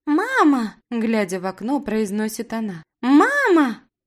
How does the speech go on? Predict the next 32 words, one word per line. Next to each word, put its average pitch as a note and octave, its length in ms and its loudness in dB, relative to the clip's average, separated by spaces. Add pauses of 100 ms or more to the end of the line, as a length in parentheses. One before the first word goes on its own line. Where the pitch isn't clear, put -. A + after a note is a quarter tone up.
Я G#3+ 260 -2
перевожу G#3 560 -2
взгляд A3 460 -4
на F#3 100 -6
подъезд F#3 560 -6
и G#3 80 -2
резко F#3+ 360 -4
распахиваю F3 680 -6
глаза. E3 480 -10 (380)
«Катя?» G3+ 540 -6 (380)
В - 40 -12
шоке A3 420 -2
выдыхаю, G#3+ 720 -4
чувствуя, C#4 520 -2
как G3+ 200 -4
от G3 100 -6
волнения G#3 500 -2
заколотилось F#3 760 -6
сердце. E3 480 -10 (160)
Забыв A#3+ 540 0
попрощаться A3 640 -4
с - 100 -8
водителем, G3+ 600 -6 (140)
я A#3 220 0
быстро B3 360 -2
вылезаю F#3 460 -4
из E3 100 -12
машины, G3+ 520 -6 (120)
беру B3+ 360 0
Нюту A3 360 -2
на F#3+ 200 -4
руки G3+ 360 -8